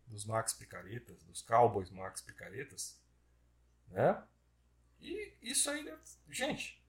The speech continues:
isso aí espalhou no mundo inteiro. Você vê? Tá aqui na C N B C, galera. É, com as devidas precauções aqui deles, né? Olha, veja bem, uma tradução, olha.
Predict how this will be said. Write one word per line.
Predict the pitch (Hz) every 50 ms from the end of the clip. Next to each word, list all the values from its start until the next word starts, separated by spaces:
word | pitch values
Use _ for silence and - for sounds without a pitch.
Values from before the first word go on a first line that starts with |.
| _ _ _ _ _ _ _ _ _ _ _ -
isso | - -
aí | 220
espalhou | 294 - - - 220 208 214 247
no | 262 247
mundo | 226 233 247 302
inteiro. | 330 302 - 131 127 156 202 226 - - - _ _ _ _ _ _ _ _ _ _ _ _ _ _ _ _ _ _ _ _ _ _ _ _ _ _ _ _ _ _ _ _ _ _ _ _ _ _ _ _ _ _ _ - - -
Você | - - 135
vê? | 180 277 262
Tá | - - 165
aqui | 165 - 233
na | 233 285
C | 285 - 285 277
N | 285 294
B | 277 277 311 320
C, | - - - 110 117 165 202
galera. | 208 - - 78 - - - _ _ _ _ _ _ _ _ _ _ _ _ _ _ _ _ _ _ _ _ _ _ _ _ _ _ _ _ _ _
É, | - 113 139 196 214 165
com | - - 143 151
as | 151 123
devidas | 127 135 131 170 185 226 208 -
precauções | - 175 - - 156 131 123 - - 117 113 120 147 180 190 156 113
aqui | 107 95 - 117
deles, | 107 101 110 131 156 160 131 101 -
né? | 104 110 131 175 269 - - - _ -
Olha, | - 98 110 139 165 175 143 110
veja | 98 104 117 139 160 -
bem, | - 110 113 131 147 156 139 113 104
uma | 95 101 104
tradução, | - 107 113 113 - - - - - 113 117 139 147 131 107
olha. | 98 98 110 131 151 151 123 104 92